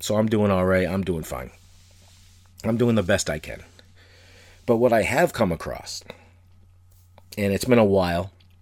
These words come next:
and it's nice to get back into, is I went on to, uh, New Release Fridays on my Spotify, and I went through a hundred songs,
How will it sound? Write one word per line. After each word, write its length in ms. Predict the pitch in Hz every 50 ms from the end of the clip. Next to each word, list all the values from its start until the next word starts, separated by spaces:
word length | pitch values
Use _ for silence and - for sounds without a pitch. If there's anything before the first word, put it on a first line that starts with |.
| _ - - - - - - - _ _ _ _ _ _ _ - - - - _ _ _ _ -
and 80 | 98 98
it's 160 | 92 - -
nice 200 | 113 110 104 -
to 80 | 107
get 180 | 92 92 85 76
back 260 | 101 98 95 90 -
into, 340 | 120 127 - - 90 87 87
is 320 | 90 90 90 87 - - - - - - - - - - - - - - - _ - _ - - - _ _ _ _ _ _ -
I 240 | 104 101 95 98 95
went 280 | 87 90 110 110 110
on 200 | 110 107 104 101 90
to, 560 | - - 101 101 98 95 92 92 87 85 - - _ _ _ _ _ _ _ _ _ _ -
uh, 140 | 110 104 92 -
New 200 | 98 95 113 120
Release 340 | 117 110 110 104 110 104 -
Fridays 520 | - - 104 104 104 101 95 90 87 80 82
on 140 | 82 82
my 120 | 90 90 85
Spotify, 640 | - - - 98 90 82 80 - - 73 64 57 - - - - - - - _ _ _ _ _ _ - -
and 420 | 87 87 85 87 90 87 - - - -
I 120 | - 98
went 200 | 98 101 98 92
through 180 | - - 101 92
a 20 |
hundred 260 | 76 101 98 107 110 -
songs, 480 | - 90 78 76 78 87 92 - -